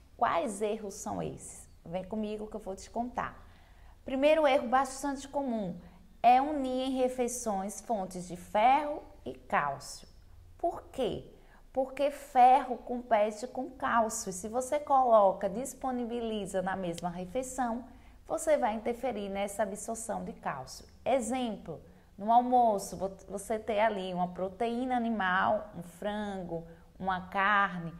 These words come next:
com creme de leite, com leite e derivados, purês, cremes, molho branco. Então, são exemplos aí dessa competição entre ferro e cálcio.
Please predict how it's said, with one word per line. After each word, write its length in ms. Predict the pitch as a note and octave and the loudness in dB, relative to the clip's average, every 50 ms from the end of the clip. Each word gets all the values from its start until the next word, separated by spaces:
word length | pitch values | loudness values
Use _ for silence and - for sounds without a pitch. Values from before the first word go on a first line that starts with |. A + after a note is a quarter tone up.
| - - - - | -18 -20 -20 -12
com 200 | - G3+ G#3 G3 | -6 -4 -4 -4
creme 300 | G3+ B3 A3+ A3 G#3+ G#3+ | -2 -2 -2 -2 -2 -2
de 120 | - A3+ | -4 -2
leite, 640 | A3 G#3+ G#3+ A3 A3+ A3+ G#3+ G#3 G3 F3+ F3+ - F3 | -2 0 0 2 2 0 0 -2 -4 -6 -10 -12 -14
com 200 | - - G3+ G#3 | -10 -6 -6 -2
leite 300 | G#3 G#3+ G#3+ A3+ A3 - | 0 0 0 0 -2 -6
e 40 | G3+ | -6
derivados, 800 | G#3+ G#3 - G#3+ E3+ E3+ F3 F3+ F#3+ F#3+ F#3 F3+ E3 - - - | -4 -4 -4 -4 -4 -2 0 0 0 0 0 -2 -4 -8 -12 -14
purês, 880 | - - A#3 B3+ B3 G3+ G3 G3+ G#3+ A3 G#3 G3 F3+ F3 F3 - - - - - | -10 -4 -2 -2 0 2 2 2 2 2 2 0 -2 -4 -6 -8 -12 -14 -12 -6
cremes, 880 | - B3+ A3 A#3+ B3+ B3+ B3 A#3+ A3 F#3+ F3+ F3 E3 E3 - - - - - - - - - - | -4 -2 0 0 0 0 -2 -2 -2 -4 -4 -6 -6 -8 -10 -12 -16 -20 -20 -20 -20 -20 -20 -8
molho 300 | - F#3+ A3 A#3+ B3 B3 | -2 0 2 2 2 0
branco. 800 | G#3+ F#3+ - A#3 B3 C4+ C4+ C4 B3 A3 G3 - - - D#3+ - - - - - - | 0 2 2 4 4 4 2 2 0 -2 -4 -6 -10 -12 -14 -14 -16 -20 -20 -20 -14
Então, 160 | - F#3+ G3 | -8 -6 -6
são 180 | G3+ - - A#3+ | -4 -2 -2 0
exemplos 580 | A#3 B3 A#3+ G#3+ A#3 A3+ G#3+ A3+ A3+ A#3+ A3 A#3 | 0 0 0 0 -2 -2 -4 -4 -6 -4 -2 0
aí 400 | B3+ A#3 A3 G3+ F#3+ F#3+ G#3 F3+ | 2 2 2 0 -2 -6 -4 2
dessa 320 | F3+ G3 G3 G3 - - | 4 4 4 4 0 -4
competição 680 | - G#3+ G#3 G#3+ A3 G#3+ G#3+ - - - - G#3 F#3+ F#3 | -8 -8 -6 -4 -4 -4 -4 -6 -12 -6 -4 -2 -2 -2
entre 220 | F3+ F3+ - F#3 | -4 -8 -10 -12
ferro 600 | F3+ - - F#3+ F#3+ F#3 F#3+ G#3 G#3+ B3 - - - - | -10 -6 -2 0 2 2 2 2 0 -4 -8 -10 -12 -14
e 80 | B3 - | -14 -14
cálcio. 580 | - - G3+ E3+ C#3 A#2+ B2 - - - - | -12 -10 -8 -6 -6 -6 -8 -12 -16 -18 -18